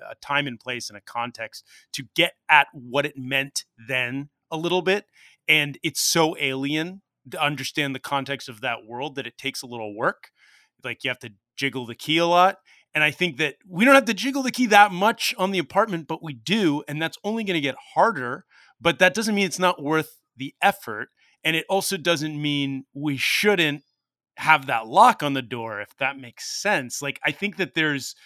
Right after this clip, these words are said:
there's value in all of this. There's value in moving on, and there's value in looking back and trying to understand what it meant when it existed, how different the society was. That's a good thing, honestly.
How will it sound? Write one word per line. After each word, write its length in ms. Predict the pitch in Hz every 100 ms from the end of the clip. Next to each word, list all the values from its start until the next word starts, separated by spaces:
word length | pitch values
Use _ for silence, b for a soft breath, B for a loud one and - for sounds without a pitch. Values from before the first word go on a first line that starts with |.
| B B B
there's 180 | 131 113
value 520 | 113 196 214 175 143
in 80 | 131
all 260 | 151 202
of 180 | 147 -
this. 240 | 113 104
There's 140 | - 123
value 280 | 160 165 156
in 80 |
moving 340 | 156 143 139 123
on, 400 | 123 156 214 220 -
and 100 | 151
there's 120 | 147
value 260 | 147 190 165
in 100 | 151
looking 320 | 156 120 110
back 460 | 113 151 160 - - 135
and 100 | 127
trying 220 | 147 143
to 60 | 131
understand 380 | 123 - 131
what 100 | 117
it 80 | 123
meant 240 | 120 123 120
when 160 | 117
it 120 | 104
existed, 760 | 101 110 120 196 - 131 120 - B B
how 240 | - 160 135
different 520 | 120 175 - 170 135
the 100 | 139
society 600 | - 123 127 113 110 107
was. 500 | 101 98 107 185 - _ _ -
That's 240 | 254 -
a 40 | 214
good 320 | 147 175 220
thing, 300 | - 175 95 _ _ -
honestly. 580 | 131 113 - 113 -